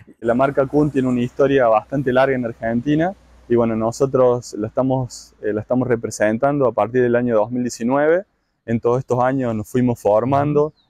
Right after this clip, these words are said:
Speaker 1: eh, formando técnicos, eh, eh, formando el equipo de postventa y bueno, realmente nos sentimos preparados, eh, con este cambio a nivel nacional también que se está generando y, y bueno, eh, apostando, eh, apostando una vez más a, a Expo Agro.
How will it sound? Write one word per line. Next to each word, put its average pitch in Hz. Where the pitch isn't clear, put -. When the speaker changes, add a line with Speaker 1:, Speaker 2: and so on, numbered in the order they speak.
Speaker 1:
eh, 107
formando 113
técnicos, 131
eh, 101
eh, 98
formando 113
el 113
equipo 117
de 104
postventa 131
y 113
bueno, 107
realmente 123
nos 110
sentimos 117
preparados, 127
eh, 104
con 110
este 117
cambio 120
a 101
nivel 110
nacional 113
también 110
que -
se -
está 110
generando 123
y, 101
y -
bueno, 120
eh, 104
apostando, 104
eh, 104
apostando 117
una 123
vez 117
más 127
a, 107
a 107
Expo 110
Agro. 104